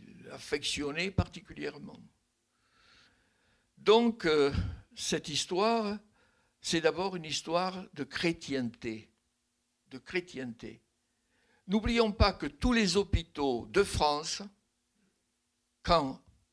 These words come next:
on pouvait extrapoler à l'époque à la France, mais tous les hôpitaux du royaume et des comtés de ce royaume étaient dirigés sur le plan de la charité par des évêques.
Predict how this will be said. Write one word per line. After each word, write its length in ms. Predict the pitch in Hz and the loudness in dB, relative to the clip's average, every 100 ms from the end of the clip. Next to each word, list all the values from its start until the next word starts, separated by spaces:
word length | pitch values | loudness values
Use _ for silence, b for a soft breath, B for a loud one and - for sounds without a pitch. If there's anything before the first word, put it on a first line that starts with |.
| _ | _
on 120 | 135 | -8
pouvait 480 | 135 - - 156 147 | -6 -6 -2 -2 -2
extrapoler 800 | 147 - - 143 - - 151 151 | 0 -2 0 -2 -2 -4 -2 -2
à 80 | 120 | -2
l'époque 520 | 123 120 135 123 - - | -4 -6 -6 -6 -12 -8
à 120 | 123 | -6
la 100 | 127 | -6
France, 540 | - 170 147 123 - - b b b b b - | -8 -10 -10 -10 -12 -14 b b b b b -16
mais 100 | 147 | -2
tous 140 | 247 | 2
les 160 | 240 202 | 4 4
hôpitaux 420 | 196 190 - 175 | 2 -2 0 2
du 80 | 143 | 2
royaume 800 | 143 147 143 147 147 143 135 135 | 4 4 8 8 8 4 -2 -4
et 280 | 156 151 147 | -2 -2 -2
des 260 | 117 151 | -4 -4
comtés 600 | - 202 190 - 233 175 | 6 6 6 2 2 2
de 140 | 107 120 | -2 -12
ce 160 | - | -8
royaume 680 | 120 120 123 135 147 185 208 - b b b b b b b b b b b b b - | -6 -6 -4 -4 -2 -4 -8 -12 b b b b b b b b b b b b b 2
étaient 720 | 202 202 214 196 147 117 _ _ _ _ _ _ _ _ _ | 2 4 4 4 4 -4 _ _ _ _ _ _ _ _ _
dirigés 840 | _ 170 220 190 175 151 170 135 120 | _ 0 2 4 2 4 2 0 -10
sur 240 | - 151 147 | -6 -4 -2
le 120 | 147 | -2
plan 280 | - 151 139 | 0 -2 0
de 80 | |
la 160 | 123 120 | -2 2
charité 800 | - 233 226 185 - 147 156 196 | 4 4 2 -4 -6 -4 -4 -6
par 340 | - 156 143 | 0 0 0
des 380 | 160 190 135 139 | 0 0 2 4
évêques. 500 | 214 196 147 - - | 4 4 0 -2 -20